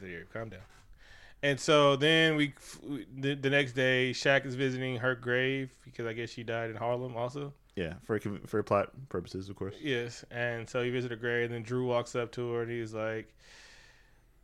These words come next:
Speaker 1: "Oh, man, I didn't know you married her." And he's like, "Why would you do it? You know I loved her." He's like, "Yeah, but I loved her too. Dun, dun, dun. I'm sorry."
Speaker 2: Okay,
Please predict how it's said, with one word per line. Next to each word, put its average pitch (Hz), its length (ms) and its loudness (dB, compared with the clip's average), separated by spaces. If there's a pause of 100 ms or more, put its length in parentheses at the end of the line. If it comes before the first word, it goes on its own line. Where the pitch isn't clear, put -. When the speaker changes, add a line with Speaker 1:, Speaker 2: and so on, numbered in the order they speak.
(320)
Speaker 1:
"Oh, 135 240 4
man, 120 260 0
I 120 40 2
didn't 120 140 -2
know 117 80 -4
you 120 120 -4
married 107 340 -4
her." 107 140 -6
And 110 100 -8
he's 110 140 -10
like, 110 180 -4
"Why 135 220 6
would 135 160 2
you 127 80 -2
do 117 260 -2
it? 113 220 -2
You 123 160 -4
know 127 140 4
I 117 80 2
loved 110 240 -4
her." 110 180 -4
He's 110 240 -6
like, 107 180 -4
"Yeah, 113 260 2
but 110 100 -2
I 110 60 0
loved 110 260 -4
her 110 120 -4
too. 95 400 -10 (360)
Dun, 165 200 8
dun, 131 240 0
dun. 110 560 -4
I'm 120 220 2
sorry." 90 460 -8 (540)
Speaker 2:
Okay, 117 280 8